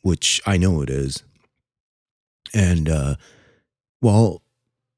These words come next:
all my interviews, I'm like, "Well, I'm gonna do it live in person." So I would contact their management. Uh, uh, back then it was MySpace, contacting the artists through MySpace.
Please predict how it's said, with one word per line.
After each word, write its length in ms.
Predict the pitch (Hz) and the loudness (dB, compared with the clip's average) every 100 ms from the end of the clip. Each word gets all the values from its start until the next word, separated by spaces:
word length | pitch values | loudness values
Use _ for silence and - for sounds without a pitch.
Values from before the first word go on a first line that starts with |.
| _ | _
all 200 | 123 131 | 4 6
my 180 | 147 139 | 6 6
interviews, 640 | 131 120 95 76 78 73 69 | 6 4 4 0 0 0 -2
I'm 140 | 76 | -2
like, 220 | 76 76 | -2 -2
"Well, 160 | 85 78 | -2 0
I'm 100 | 92 | 2
gonna 180 | 101 85 | 2 2
do 160 | 85 | 0
it 80 | 78 | -2
live 460 | 90 87 82 73 69 | -2 -4 -4 -6 -8
in 320 | - 98 87 | -6 -4 -4
person." 640 | 82 90 80 78 78 71 | -2 -2 -2 -2 -2 -2
So 140 | - | -2
I 100 | 82 | -2
would 200 | 80 76 | -4 -4
contact 760 | - 80 87 85 - 82 80 - | -4 -2 -2 -2 -2 -2 -4 -4
their 260 | 80 78 73 | -4 -2 -2
management. 1000 | 80 87 87 78 78 82 80 76 - | 0 0 0 -2 -2 -2 -2 -4 -8
Uh, 380 | 78 76 69 67 - _ _ _ _ - | -6 -6 -6 -8 -10 _ _ _ _ -8
uh, 140 | 87 85 | -2 0
back 260 | 95 95 | 0 -2
then 240 | 82 85 85 | -4 -4 -2
it 20 | |
was 160 | 82 | -4
MySpace, 960 | 82 87 87 82 - - 85 85 85 - | -2 -2 0 -4 -4 -4 -2 0 -2 -4
contacting 680 | 90 85 80 80 - 82 78 | -2 -2 -2 -4 -6 -6 -4
the 60 | |
artists 360 | 80 78 73 - | -2 -2 -4 -6
through 160 | 76 69 | -6 -4
MySpace. 1080 | 76 92 87 - - 82 85 82 80 - | -2 -2 -2 -4 -6 -4 -2 -2 -2 -6